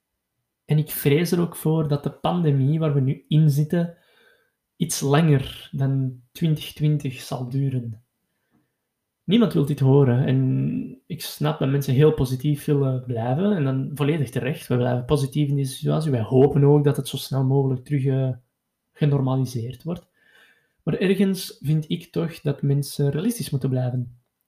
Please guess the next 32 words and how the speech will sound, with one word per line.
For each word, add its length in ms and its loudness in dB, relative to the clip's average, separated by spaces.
En 240 0
het 200 -4
real-, 580 0
realistisch 520 -4
gedeelte 560 -2
is: 540 -8
het 180 -6
gaat 480 -8
zeker 520 -4
een 240 2
jaar 420 -2
duren 440 -2
om 160 -6
iedereen 480 -4
gevaccineerd 720 -6
te 80 -18
krijgen. 600 -4
En 460 2
het 120 -8
zal 140 2
waarschijnlijk 400 0
nog 160 0
langer 260 2
duren 540 0
om 240 0
de 120 0
situatie 480 -4
volledig 400 4
onder 220 0
controle 420 2
te 100 -8
krijgen. 500 -6